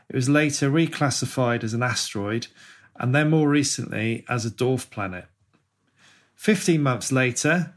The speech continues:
Heinrich Olbers discovered Pallas,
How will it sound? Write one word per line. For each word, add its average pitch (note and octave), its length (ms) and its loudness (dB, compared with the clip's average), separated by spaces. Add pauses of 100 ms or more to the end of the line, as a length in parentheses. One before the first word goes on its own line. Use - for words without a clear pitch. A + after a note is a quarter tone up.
(140)
Heinrich D3+ 600 0
Olbers C3+ 720 0 (580)
discovered C3 580 0
Pallas, C#3+ 800 -2